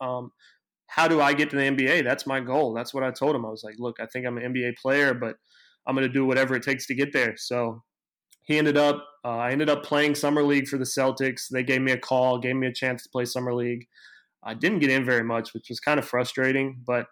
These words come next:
you know, it was understood. Uh, that's what they said coming in. They had already drafted two point guards, so that's the guys they were gonna feature. So, uh, it was another good opportunity. And talking to my agent, just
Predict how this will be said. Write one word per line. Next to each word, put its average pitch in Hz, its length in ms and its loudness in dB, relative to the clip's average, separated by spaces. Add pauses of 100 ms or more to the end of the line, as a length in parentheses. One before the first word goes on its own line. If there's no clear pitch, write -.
you 143 100 0
know, 139 140 6
it - 20 4
was 131 120 0
understood. 127 760 2
Uh, 113 420 -6
that's 123 220 -4
what 120 80 -6
they 123 80 -2
said 120 280 -2
coming 123 260 -2
in. 123 180 2
They 123 140 2
had 120 80 2
already 123 220 2
drafted 123 460 0
two 123 180 -4
point 120 280 -4
guards, 120 320 0
so 123 120 -4
that's 123 260 -2
the 127 80 -4
guys 117 320 -2
they 120 100 0
were 120 80 -2
gonna 117 200 -4
feature. 131 580 -2
So, 135 400 0 (600)
uh, 175 100 0
it 196 60 4
was 175 120 0
another 208 240 2
good 185 120 4
opportunity. 151 800 2 (540)
And 131 520 0 (160)
talking 147 240 0
to 139 60 0
my 127 100 0
agent, 143 460 0 (300)
just - 260 -12